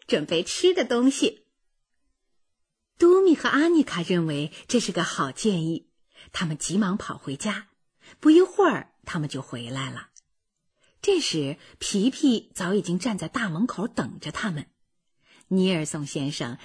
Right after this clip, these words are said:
站在皮皮的肩膀上，皮皮一手拿着野游时煮着用的手杖，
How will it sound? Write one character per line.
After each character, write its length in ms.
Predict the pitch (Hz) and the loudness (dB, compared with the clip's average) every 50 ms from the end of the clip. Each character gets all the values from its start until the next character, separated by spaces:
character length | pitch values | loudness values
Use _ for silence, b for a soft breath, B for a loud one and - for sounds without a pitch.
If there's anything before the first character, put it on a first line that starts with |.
| B - | B -4
站 200 | - 165 143 135 | -4 -2 -2 -4
在 120 | 135 120 | -6 -8
皮 220 | - - - 147 135 | -10 -8 -8 -8 -8
皮 120 | - - | -6 -8
的 140 | - 139 131 | -10 -10 -8
肩 260 | - 160 160 160 175 | -6 -4 -4 -2 -4
膀 240 | 170 143 - - - | -4 -6 -8 -10 -12
上， 240 | - - 143 147 - _ _ _ _ _ _ _ _ _ _ _ _ _ _ | -12 -12 -10 -12 -12 _ _ _ _ _ _ _ _ _ _ _ _ _ _
皮 320 | - - - - 214 233 277 | -14 -6 -2 2 2 2 2
皮 440 | - - - 254 233 202 - - - | 2 0 0 0 2 2 0 2 2
一 140 | 311 302 277 | 2 2 2
手 180 | - 180 160 | 2 -2 -4
拿 180 | 156 143 131 170 | -4 -2 -4 -2
着 120 | - 254 | 0 0
野 260 | 233 190 170 151 131 131 | 0 2 0 0 0 0
游 180 | 143 156 226 | 0 0 0
时 220 | - - - 240 262 | -2 -2 -2 -4 -4
煮 220 | - - 151 117 | -4 -4 -6 -4
着 80 | 151 175 | -2 0
用 220 | 240 302 285 240 | 2 4 4 4
的 100 | 214 202 | 4 0
手 340 | - - - 131 110 - - | -4 -6 -8 -10 -10 -10 -6
杖， 340 | - - 302 269 - - | -2 0 0 0 -2 -4